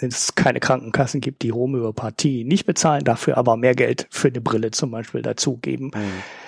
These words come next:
Speaker 1: sind die Krankenkassen ja auch gebunden. Die dürfen ja auch nicht alles machen. Es gibt halt so einen Grundkatalog von Leistungen, die die, ähm, anbieten dürfen, die bezahlen dürfen.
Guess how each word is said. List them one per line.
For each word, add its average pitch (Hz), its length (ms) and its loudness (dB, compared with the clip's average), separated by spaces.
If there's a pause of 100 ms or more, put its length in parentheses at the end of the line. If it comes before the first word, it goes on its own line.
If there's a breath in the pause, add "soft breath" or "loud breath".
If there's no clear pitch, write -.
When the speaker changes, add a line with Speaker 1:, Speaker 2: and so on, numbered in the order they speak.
(200 loud breath)
Speaker 1:
sind 147 240 4
die 170 80 6
Krankenkassen 151 680 2
ja 135 80 2
auch - 180 -2
gebunden. 156 560 -2
Die 107 140 -2
dürfen 123 260 2
ja 127 120 2
auch 123 120 0
nicht 151 180 2
alles 123 260 2
machen. 139 280 0
Es 98 140 -4
gibt - 200 -2
halt 117 120 2
so 117 100 -2
einen 117 80 -2
Grundkatalog 131 800 0
von 123 160 2
Leistungen, 127 480 2
die 127 160 0
die, 120 180 0
ähm, 113 220 0
anbieten 139 480 2
dürfen, 165 400 2
die 120 160 2
bezahlen 123 460 0
dürfen. 156 440 0